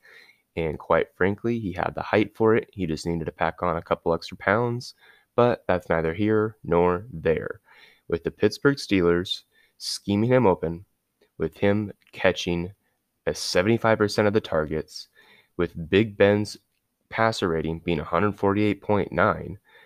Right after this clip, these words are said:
things are pointing up for Chase Claypool. Gonna have to monitor him, see how he's continuing to be implemented. But y'all, this is somebody who may be coming out of the woodworks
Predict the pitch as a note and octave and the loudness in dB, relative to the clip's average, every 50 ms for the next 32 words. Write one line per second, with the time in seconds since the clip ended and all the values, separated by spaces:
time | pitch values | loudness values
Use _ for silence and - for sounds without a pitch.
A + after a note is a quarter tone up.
0 | _ _ _ _ _ _ - F#2+ G#2 A2+ - C3 B2 - - C3+ C3 G#2 G2 A2+ | _ _ _ _ _ _ 2 2 2 2 0 -4 -4 0 0 2 2 2 2 0
1 | G#2+ G#2+ G#2+ - - G#2+ G2 - - F#2 F#2 F#2 - - - E2+ C#2+ - - - | 0 0 0 -2 -2 -6 -4 -2 0 0 0 -2 -2 -4 -2 -2 -2 -4 -6 -12
2 | G#1+ G1+ - _ _ _ _ _ _ _ _ _ _ - F2+ E2+ E2+ E2+ - - | -14 -14 -16 _ _ _ _ _ _ _ _ _ _ -4 -2 0 -2 -2 -4 -6
3 | F2 _ _ _ - - G2 G2 G#2 A2 G#2+ A2+ A#2 A#2 A#2+ A#2+ A#2+ - - - | -12 _ _ _ -4 0 2 4 4 4 4 4 4 2 2 -2 -6 -10 -8 -4
4 | - F2 E2+ F2 F#2 E2 E2 E2+ F2 - - - F2+ E2+ - F#2+ F2 E2+ D#2+ C#2 | -2 -2 0 2 4 4 4 4 2 0 -2 -4 -4 -2 0 0 0 0 -2 -4
5 | D#2 D2 - F#2+ G2 G2 - A#2 A#2 A#2 A#2 A#2 B2+ A#2+ A#2+ B2+ - _ _ _ | -6 -6 -4 -4 -4 -2 -2 -2 0 0 0 0 -2 -2 -4 -6 -10 _ _ _
6 | _ - - _ _ - - D#2+ - E2+ F2+ G2 G#2+ B2 C3+ C3 - _ _ _ | _ -20 -20 _ _ -2 -2 0 2 2 2 4 2 2 0 -6 -10 _ _ _
7 | _ _ _ _ _ _ _ _ _ _ _ _ _ _ - D#2 - - - G#2 | _ _ _ _ _ _ _ _ _ _ _ _ _ _ -4 -4 -2 -2 -2 -4
8 | G2+ - - B2 C#3 C3 G#2 F2+ E2 D#2+ F2+ A2+ C3+ D3 _ _ _ - - - | -4 0 2 2 2 4 4 4 4 4 4 0 0 -4 _ _ _ -20 -20 -20
9 | - - _ - F2 E2+ D#2+ D#2+ E2+ F2+ F2+ F2 F2 E2+ - - F2 F2+ F#2+ F#2 | -20 -18 _ -4 -2 -2 0 2 2 2 2 2 0 -2 0 0 2 2 2 2
10 | F#2 G2 F#2+ G#2 G2 G2 F#2+ E2+ D#2 D#2 D#2 D2+ D2+ - - - - - | 2 2 0 0 2 2 2 2 2 2 0 0 0 -2 -6 -10 -12 -12